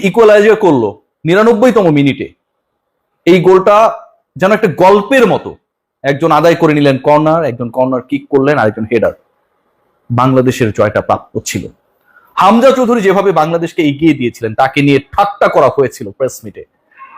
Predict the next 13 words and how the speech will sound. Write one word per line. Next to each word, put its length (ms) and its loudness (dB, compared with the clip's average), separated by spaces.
যে 80 -4
হামজা 240 2
যদি 160 2
হংকং 340 0
এ 60 2
হতেন, 320 0
তার 300 -4
জায়গা 260 0
হতো 180 -6
সাইড 300 -2
বেঞ্চে। 340 -6
তেরোতম 480 2
মিনিটে 520 0